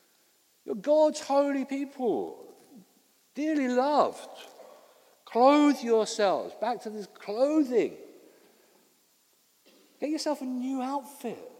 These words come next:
Or get the outfit that you've already been given out of the suitcase and get the dust off it and start wearing it. Clothe yourselves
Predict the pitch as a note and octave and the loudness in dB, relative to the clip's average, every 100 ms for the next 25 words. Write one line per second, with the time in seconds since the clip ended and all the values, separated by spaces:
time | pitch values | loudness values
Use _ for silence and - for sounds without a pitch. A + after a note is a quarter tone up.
0 | _ _ _ _ - A3 D#4 D4+ D4 D#4 | _ _ _ _ -4 0 0 2 2 2
1 | C4+ B3 F#3+ G3+ G#3+ A#3 D4 D4 B3+ A3+ | 0 -4 0 -2 -2 -2 0 0 0 -2
2 | A3+ G#3 C#4+ A#3+ A#3+ C#4+ A#3+ A3 - D4+ | -4 -2 -2 -2 -2 -2 -4 -4 -4 -2
3 | D4 - G3+ G3+ A3 F#3+ A3+ C#4 D4 G3 | -2 2 2 0 -8 -10 -6 -2 -2 2
4 | A#3+ D4 - A3+ E3 G3+ A#3+ A#3 D#4+ A#3 | 2 2 -2 -4 -2 -4 -6 -2 -2 -2
5 | B3+ F4 F#4 F4 A#3+ B2 D#2 - - - | -2 0 0 -2 -2 -4 -6 -12 -20 -20
6 | - - - D4+ E4+ C#4+ C4+ - G3+ C#3+ | -16 -4 4 6 6 4 2 2 4 4
7 | F2 - - | 4 -2 -14